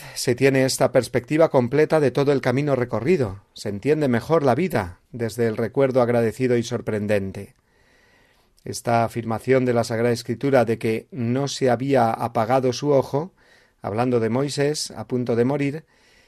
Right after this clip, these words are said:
y estando a las puertas de la tierra prometida,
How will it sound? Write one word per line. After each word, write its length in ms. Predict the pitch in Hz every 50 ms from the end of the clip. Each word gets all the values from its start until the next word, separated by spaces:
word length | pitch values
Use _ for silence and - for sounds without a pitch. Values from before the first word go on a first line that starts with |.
| _ _ _ _ _ -
y 80 | 113
estando 340 | 107 - - 147 151 156 143
a 40 | 123
las 160 | 117 104 -
puertas 460 | - - 147 143 120 - 117 104 98
de 100 | 104 107
la 100 | 104 104
tierra 320 | - 131 135 135 127 117 120
prometida, 600 | 143 160 165 165 - 147 135 117 131 151 170 -